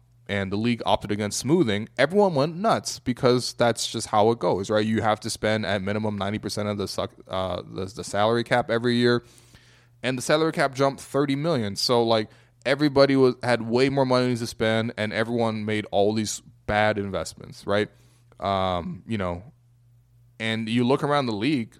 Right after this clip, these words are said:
like, it's not like the Raptors are the only team to make this mistake. Almost every single team made this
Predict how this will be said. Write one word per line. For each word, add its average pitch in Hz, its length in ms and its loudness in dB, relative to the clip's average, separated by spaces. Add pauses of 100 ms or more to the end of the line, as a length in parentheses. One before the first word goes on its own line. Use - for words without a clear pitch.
(140)
like, 92 340 -8
it's 113 140 -4
not 143 120 2
like 147 120 0
the 120 80 0
Raptors 117 320 2
are 101 80 -4
the 101 40 -2
only 117 160 -4
team 113 180 -8
to 104 60 -8
make 107 180 -6
this 101 180 -8
mistake. 120 360 -2 (300)
Almost 180 420 0
every 117 220 0
single 123 240 -2
team 120 300 -4
made 104 220 -2
this 110 360 -2